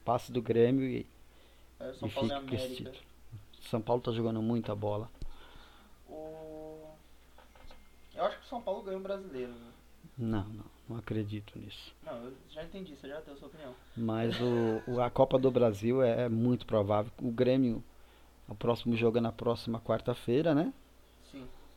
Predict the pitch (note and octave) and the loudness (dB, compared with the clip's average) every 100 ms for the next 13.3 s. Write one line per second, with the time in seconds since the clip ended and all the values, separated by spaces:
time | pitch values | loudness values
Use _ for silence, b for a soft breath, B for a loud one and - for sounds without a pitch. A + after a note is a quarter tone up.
0 | - - - C3 A#2 A#2 A2+ A2+ A2+ A2+ | -20 -20 -20 -12 -8 -6 -4 -6 -8 -10
1 | B2 G#2 - - - - - B B B | -12 -14 -16 -20 -20 -20 -20 B B B
2 | B - - A#2+ A#2+ A#2 A#2 A2 A#2+ A#2+ | B -20 -10 -4 0 2 0 2 2 4
3 | A#2 A#2 A#2 A#2 A#2+ - B2 C3 - F#3 | 4 4 2 0 2 2 4 2 2 0
4 | F3 - E3+ F#3 F3 F3+ F3+ F3 E3 D#3 | -2 -2 -4 -4 -10 -12 -12 -14 -14 -14
5 | C#3+ D3 D3 D3 C#3+ D3+ C#3+ C#3+ C#3+ F3 | -12 -10 -12 -12 -12 -12 -4 -6 -4 -12
6 | F3+ F#3+ G3 F#3+ F#3+ A#3 - F#3 - - | -14 -14 -10 -8 -8 -8 -16 -18 -20 -20
7 | - - - - - - G#2+ A#2 B2 - | -20 -20 -20 -16 -10 -4 -2 -4 -6 -12
8 | - - - - - - - b b b | -20 -20 -20 -20 -20 -20 -20 b b b
9 | b b - - - - C#3 C3+ F3+ F3+ | b b -20 -20 -20 -10 -8 -8 -10 -6
10 | F3+ F#3 - G#3+ D#3 C3+ F#3 G3+ - G3 | -6 -6 -14 -14 -12 -10 -10 -10 -12 -10
11 | F#3+ F#3+ F#3+ G3 G3 G3+ F3+ E3 D#3+ - | -10 -10 -10 -10 -12 -12 -14 -14 -16 -20
12 | - E3 D#3+ - - - A#2 A#2+ A#2 B2 | -20 -20 -20 -20 -14 -10 -6 -4 -4 -6
13 | D3+ - - | -8 -8 -8